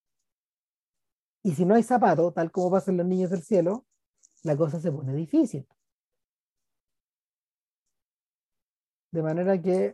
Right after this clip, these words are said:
eh, tiene que haber zapato. Y, y en la noche va,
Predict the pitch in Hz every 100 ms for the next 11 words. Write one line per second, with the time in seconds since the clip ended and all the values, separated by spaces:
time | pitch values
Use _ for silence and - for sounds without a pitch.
0 | - 180 151 143 139 143 - _ _ _
1 | _ _ - 220 226 285 359 - 110 -
2 | - - _ _ _ _ _ _ _ _
3 | _ _ _ _ _ _ _ _ _ _
4 | _ _ _ _ _ _ _ _ - 156
5 | 143 139 139 135 131 127 123 131 - 170
6 | 156 151 190 233 - 175 240 - _ _
7 | _ _ _ _ _ _ _ _ _ -
8 | 160 180 233